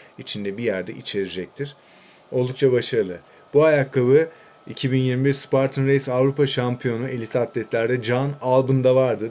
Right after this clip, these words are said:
Birlikte bir fotoğrafımız var. Muhtemelen onu da buraya paylaşacağım, görebilirsiniz. Ee, öncesinde de biliyordum. Birçok başarılı atletin, profesyonel atletin tercih ettiği çok başarılı bir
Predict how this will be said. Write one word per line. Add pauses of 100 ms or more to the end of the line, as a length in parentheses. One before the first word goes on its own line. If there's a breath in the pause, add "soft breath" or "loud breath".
Birlikte
bir
fotoğrafımız
var. (220)
Muhtemelen
onu
da
buraya (380 loud breath)
paylaşacağım,
görebilirsiniz. (460 loud breath)
Ee, (480)
öncesinde
de
biliyordum.
Birçok
başarılı
atletin,
profesyonel
atletin
tercih
ettiği
çok
başarılı
bir